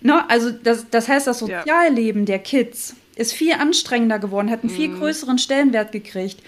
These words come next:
Speaker 1: Und die sollen aber gleichzeitig trotzdem all das Wissen in jedem einzelnen Fach zu jeder Zeit, ähm, abrufen können. Ne? Das ist,
Speaker 2: Mhm.
Speaker 1: und das ist zum Beispiel was, wo ich auch finde, dass, das vergessen viele, das vergessen die Eltern,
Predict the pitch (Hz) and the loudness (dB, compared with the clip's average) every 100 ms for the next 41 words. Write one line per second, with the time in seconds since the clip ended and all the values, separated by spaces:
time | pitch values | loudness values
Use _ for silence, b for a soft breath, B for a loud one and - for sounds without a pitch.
0 | B B B B 247 240 233 269 240 208 | B B B B 0 2 2 2 2 2
1 | 208 269 330 359 - 233 220 - - 311 | 2 2 2 0 -2 0 0 -4 0 -2
2 | - - 214 220 277 302 285 294 262 277 | -2 -4 -4 0 0 2 2 0 -2 -4
3 | 277 190 214 277 311 277 277 285 262 247 | -2 -2 0 0 2 2 4 4 4 0
4 | 247 285 277 - b b b b - 240 | 0 -2 -2 -4 b b b b -6 -4
5 | 226 320 320 302 - - 294 294 302 - | 0 2 2 0 -4 -4 2 2 2 -4
6 | - b b b b b _ _ 247 247 | -16 b b b b b _ _ 4 6
7 | 247 349 - 226 214 196 202 180 180 - | 6 2 -2 -8 -6 -6 -6 -8 -8 -8
8 | - 285 - 226 185 185 180 196 220 - | -4 -4 -2 -2 -2 -6 -8 -12 -16 0
9 | 254 254 330 330 285 285 285 285 277 285 | 2 4 2 0 4 4 4 0 0 0
10 | - b b b b b b b _ - | -4 b b b b b b b _ -4
11 | 262 262 269 370 - 330 254 226 226 - | -2 2 2 2 2 2 4 0 -2 -4
12 | 240 240 277 269 349 370 - 233 220 220 | -4 0 0 2 0 -2 -2 -2 0 -2
13 | 220 233 277 294 262 247 262 277 233 233 | -4 -2 2 2 2 2 2 2 2 2